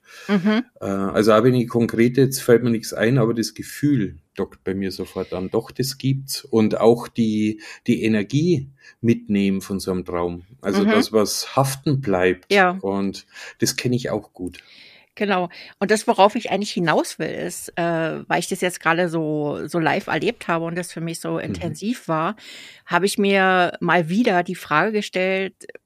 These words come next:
Speaker 1: was ist eigentlich Realität? Genau. Also,
Speaker 2: Mhm.
Speaker 1: ähm, und brauchen wir die überhaupt noch? <laughs>
Speaker 2: Mhm.
Speaker 1: Also, äh,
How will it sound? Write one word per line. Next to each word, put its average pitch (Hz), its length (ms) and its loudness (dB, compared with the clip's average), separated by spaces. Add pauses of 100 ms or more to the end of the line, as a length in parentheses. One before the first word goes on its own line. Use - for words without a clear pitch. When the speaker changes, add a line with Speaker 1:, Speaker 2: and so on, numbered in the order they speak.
(140)
Speaker 1:
was - 300 -2
ist 208 180 -4
eigentlich 165 320 -2
Realität? 147 840 -4
Genau. 156 460 -4 (260)
Also, 160 260 0
Speaker 2:
Mhm. 101 560 -4
Speaker 1:
ähm, 170 680 4 (340)
und - 180 6
brauchen 254 380 4
wir 196 80 4
die 160 120 -2
überhaupt 156 440 -2
noch? 254 240 6
<laughs> - 340 -6 (260)
Speaker 2:
Mhm. 95 240 -6 (320)
Speaker 1:
Also, 226 240 4 (380)
äh, 196 380 4